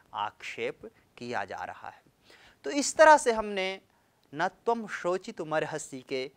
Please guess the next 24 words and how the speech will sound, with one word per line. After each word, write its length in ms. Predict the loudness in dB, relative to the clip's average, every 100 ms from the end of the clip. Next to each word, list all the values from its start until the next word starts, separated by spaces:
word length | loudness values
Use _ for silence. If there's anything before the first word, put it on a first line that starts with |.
| _ _ -2
इन 200 | -2 -4 -12
श्लोकों 440 | -12 -8 -10 -8
का 180 | -6 -6 -6 _ _ _ _ -10
अध्ययन 400 | -8 -4 -4 -4
किया। 340 | -6 -2 -2 -2 _ _ _ -14
ये 100 | -8
दस 200 | 0 0
श्लोकों 680 | 0 -10 -14 -12 -12 -8 -10
को 120 | -10
हमने 320 | -12 -14 -16
पढ़ा। 440 | -8 -6 -2 -2 -4 -8 _ _ -20 -20 -10
जो 160 | -8 -6
शेष 440 | -2 2 2 0
श्लोक 440 | -10 -4 -2 -2
हैं, 320 | -8 -12 -12 -14 _ _ -20 _
उन 420 | -14 -12 -10 -12 -14 -10
शेष 380 | 0 0 0
श्लोकों 560 | -6 -8 -10 -10 -8 -8
को 260 | -6 -6 -6 -16 -20 -10
हम 260 | -10 -8 -16 -20 _ -10
अगले 320 | -6 -2 -2
क्रम 200 | 0 0
में 160 | -2 -2
पढ़ेंगे। 540 | -2 -2 -4 -2 -4